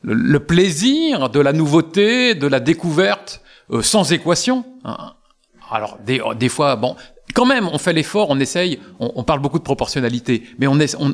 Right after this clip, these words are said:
on n'écrit pas d'équation. Donc justement, on ne veut pas, on ne veut pas, euh, ça serait trop facile de, que le lecteur se dissimule derrière, ah là là, il y a des mathématiques, je ne veux pas en entendre parler. Donc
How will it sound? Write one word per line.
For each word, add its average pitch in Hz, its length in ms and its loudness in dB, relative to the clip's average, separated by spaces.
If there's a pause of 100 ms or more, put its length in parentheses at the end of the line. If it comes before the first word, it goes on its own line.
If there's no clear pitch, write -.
on 151 60 2
n'écrit 156 260 0
pas 233 220 0
d'équation. 147 500 -6 (400)
Donc 143 220 -2
justement, 190 580 2
on 165 60 4
ne 147 80 -2
veut 165 160 2
pas, 220 400 0
on 147 60 2
ne 135 60 -4
veut 147 220 0
pas, 170 300 0
euh, 120 120 0 (380)
ça - 140 -6
serait 139 160 -2
trop - 160 0
facile 185 560 0
de, 135 180 4 (220)
que - 80 0
le 135 140 6
lecteur 151 400 2
se - 100 -6
dissimule 156 880 2 (200)
derrière, 139 420 2
ah 143 100 0
là 143 120 -2
là, 143 120 0
il 135 60 -4
y 127 60 0
a - 20 -4
des 117 100 -2
mathématiques, 120 560 -2
je 107 100 -6
ne 107 80 -6
veux 107 100 -4
pas - 120 -6
en 123 120 0
entendre 107 260 -4
parler. 139 220 -2
Donc - 180 -2